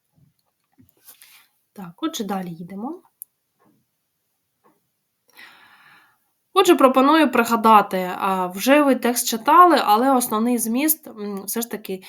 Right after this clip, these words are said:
цієї частини другої давайте з вами подивимось. Отже, перша глава на Кам'яному острові. Пилип Швайка привів Грицика і Санька на Кам'яні острови. На острові вони зустріли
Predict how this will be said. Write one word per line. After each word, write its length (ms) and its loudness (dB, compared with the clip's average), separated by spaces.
цієї 320 -2
частини 500 -6
другої 440 -4
давайте 360 -6
з 60 -8
вами 200 -4
подивимось. 640 -6
Отже, 200 -8
перша 340 -6
глава 500 -2
на 200 -2
Кам'яному 600 -4
острові. 540 -4
Пилип 220 6
Швайка 880 4
привів 280 -2
Грицика 560 0
і 200 -4
Санька 400 -4
на 120 -8
Кам'яні 420 -2
острови. 500 -2
На 200 0
острові 300 -8
вони 280 -8
зустріли 720 -8